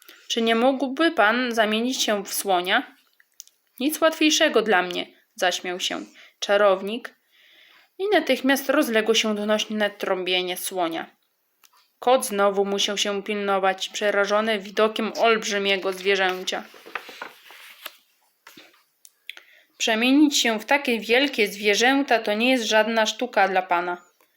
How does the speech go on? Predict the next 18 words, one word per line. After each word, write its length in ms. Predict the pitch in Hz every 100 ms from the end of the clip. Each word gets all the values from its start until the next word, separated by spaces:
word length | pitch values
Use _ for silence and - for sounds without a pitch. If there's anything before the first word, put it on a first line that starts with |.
| _ _ _ -
„A 100 | 214
czy 140 | 233
może 260 | 233 233 233
pan 280 | 233 226
zamienić 480 | 214 214 220 220 220
się 240 | - 208 196
w 60 |
małe 320 | 233 214 196
zwierzątko?”, 800 | 196 202 190 185 175 - 320 - -
powiedziałby 480 | 196 190 190 180 185
do-, 80 |
podstępnie 800 | 180 - 190 - 202 185 - 190
kot. 320 | - 185 - _ _ _ _ _ -
„Dlaczego 400 | 214 262 320 440
nie?”, 300 | 277 196 359 - _
roześmiał 540 | 214 - 196 185 - 185
się 200 | - 185
czarownik. 580 | 196 185 180 185 -